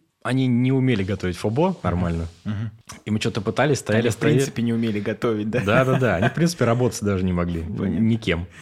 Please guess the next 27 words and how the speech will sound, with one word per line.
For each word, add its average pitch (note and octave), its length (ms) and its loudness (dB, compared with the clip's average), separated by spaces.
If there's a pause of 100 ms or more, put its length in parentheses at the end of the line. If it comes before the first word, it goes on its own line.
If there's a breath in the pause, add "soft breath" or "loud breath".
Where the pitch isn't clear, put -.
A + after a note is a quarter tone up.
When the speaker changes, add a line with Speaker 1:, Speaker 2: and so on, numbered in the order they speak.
(300 loud breath)
Speaker 2:
Понятно. G3+ 420 -6
Speaker 1:
Вот, G2+ 140 0
и - 20 0
мы B2 140 2
сидим, C3 360 0
то G#2+ 140 -6
есть G2+ 140 -4
мне G#2+ 120 0
там G2+ 180 0
завтра A2 300 0
открываться, G#2 480 -2
у - 20 0
меня G#2+ 220 0
вообще G#2 680 0
нет F2 240 -2
людей, F2+ 260 0
кто F2+ 140 -6
может F#2+ 200 -2
готовить. F2+ 360 -4
Мы F#2+ 80 -2
даже G2 140 -2
продукт A2+ 500 -2
не G2+ 120 2
сделали, F#2+ 400 -2
Speaker 2:
Мгм. A#2+ 80 -2
Speaker 1:
который A2+ 280 -2
надо. F2+ 300 -4